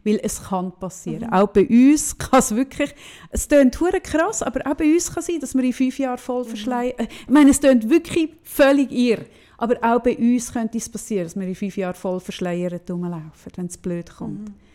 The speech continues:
Speaker 1: Wir haben immer das Gefühl, wir sind, wir sind safe und wir sind da in der, in der, äh, in der besten, ähm, Demokratie von der Welt. Und ich habe einfach jetzt wieder realisiert, ich habe letzte Woche noch etwas gelesen, etwas völlig anderes, wo aber ich so,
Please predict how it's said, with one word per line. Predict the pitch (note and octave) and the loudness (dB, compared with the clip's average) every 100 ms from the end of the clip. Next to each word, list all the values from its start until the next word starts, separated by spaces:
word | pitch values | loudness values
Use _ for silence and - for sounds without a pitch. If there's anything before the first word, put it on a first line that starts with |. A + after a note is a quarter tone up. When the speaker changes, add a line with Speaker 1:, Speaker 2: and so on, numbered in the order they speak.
| _ - | _ 0
Speaker 1:
Wir | C4 | 2
haben | |
immer | D4 F4 | 2 -2
das | F#4+ | -4
Gefühl, | - D#4 D#4+ | -4 -2 0
wir | |
sind, | D#4 C#4+ C4 | -2 -6 -6
wir | |
sind | C4+ C#4 B3 | -2 0 0
safe | - A#3 A#3+ B3+ B3 | 2 2 2 0 -2
und | A3 | -2
wir | A3 | -2
sind | - A#3 A3+ | 0 -2 0
da | A3 A3 | 0 0
in | A3 | 0
der, | G#3+ - - - - | -4 -6 -20 -20 -14
in | - A3 | -8 0
der, | A3+ G#3 G3+ G3 G3 | 0 2 2 0 -2
äh, | F#3+ - _ _ | -6 -12 _ _
in | - A3 | -10 -8
der | G3+ | -4
besten, | - A3 A3+ - A3+ A3 A3 A3 | 0 0 0 -6 0 4 6 4
ähm, | G#3 G3+ G3+ G3+ | 4 2 4 4
Demokratie | G#3+ G#3+ G#3+ - A3+ A3 - A3 A#3 | 4 4 2 -2 -2 -2 -2 0 2
von | A3+ A3+ | 0 0
der | G#3+ | 0
Welt. | G3 G3 A3 A3 | 0 0 0 0
Und | A3+ | -2
ich | C4 | 0
habe | C4+ - | 0 0
einfach | A3+ B3+ | -2 0
jetzt | A#3+ A#3+ C4 - | 2 2 2 -2
wieder | C#4 A3+ - | -2 -2 -4
realisiert, | G3+ G#3+ G3+ G3+ - C4+ C#4 | 0 2 4 2 2 -2 0
ich | - | -4
habe | G#3 | -2
letzte | G#3 B3 - A#3+ | 0 0 0 -4
Woche | B3 - A#3 | -4 -2 -2
noch | |
etwas | A3 A3+ G#3 - | -2 -4 -8 -4
gelesen, | F#3+ G3 C4 D#4+ | -2 -2 0 2
etwas | A#3 A3+ G#3 - | 2 -2 -8 -2
völlig | A3+ D4+ E4+ | 0 0 2
anderes, | - C4+ E4 F4 C4 | 2 2 0 -2 -2
wo | |
aber | G#3 G#3 | -2 -2
ich | G#3 | -2
so, | - F#3+ | -4 -6